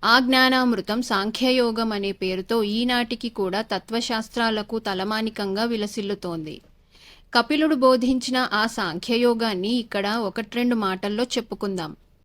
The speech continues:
సాంఖ్యయోగం ప్రకారం శరీరానికి గాని, మనసుకి గాని స్వతహాగా పనిచేయగల శక్తియుక్తులు లేవు. అవి కేవలం జడ పదార్థాలు. వాటికి శక్తిని అందించి, వాటి చేత పని చేయించుకునే గొప్ప చైతన్యం మరొకటి ఉంది. ఆ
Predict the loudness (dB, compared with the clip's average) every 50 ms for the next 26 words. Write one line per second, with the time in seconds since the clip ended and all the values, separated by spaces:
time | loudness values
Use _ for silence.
0 | -20 _ _ _ -10 -2 0 0 2 2 0 2 4 4 4 6 4 4 4 4
1 | 2 4 2 0 2 2 0 0 0 0 0 0 0 0 0 2 2 2 2 4
2 | 2 2 0 -2 -4 -4 -2 0 0 0 2 0 0 0 0 0 -2 -4 -4 -6
3 | -6 -4 -4 -2 -2 -2 -2 -2 -2 -4 -4 -4 -6 -4 -2 -2 0 2 0 2
4 | 2 2 0 0 0 -2 -2 -2 -2 0 0 0 2 2 0 -2 -2 -2 -2 -4
5 | -6 -6 _ -2 0 0 0 -2 -4 -2 -2 2 2 2 2 2 2 0 0 -2
6 | -4 -8 _ _ -20 _ _ -20 -20 -16 -4 0 0 2 2 2 4 4 4 6
7 | 4 4 4 4 4 4 4 2 2 2 2 2 2 4 2 2 0 -4 -8 -4
8 | -4 -4 -4 -6 -10 -14 _ _ _ _ _ _ 0 2 4 4 4 2 0 0
9 | 0 2 0 0 0 0 2 4 4 4 4 2 2 2 2 0 0 0 -2 -2
10 | -2 -2 -2 -2 0 0 0 2 0 -2 2 2 2 2 2 0 0 0 0 0
11 | -2 -2 0 0 0 2 0 -2 -2 -4 -6 -4 -2 -2 -2 -2 -2 -4 -4 -2
12 | -2 -2 -2 -2 0 -2 -2 -2 0 0 0 0 2 0 0 0 0 0 0 -2
13 | -2 -2 -4 -2 -2 -2 -2 -2 -2 -2 -4 -6 -8 _ _ _ -20 -20 -20 -18
14 | -4 0 2 4